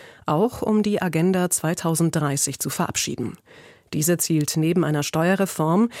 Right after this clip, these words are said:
auf einen flexibleren Arbeitsmarkt und niedrige Energiepreise ab.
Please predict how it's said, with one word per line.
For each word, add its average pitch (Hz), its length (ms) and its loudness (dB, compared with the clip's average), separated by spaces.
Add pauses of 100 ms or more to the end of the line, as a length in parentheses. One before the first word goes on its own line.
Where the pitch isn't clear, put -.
(240)
auf 185 200 0
einen 180 280 4
flexibleren 170 880 0
Arbeitsmarkt 170 1080 0
und 196 360 0
niedrige 156 500 2
Energiepreise 160 960 0
ab. - 300 -10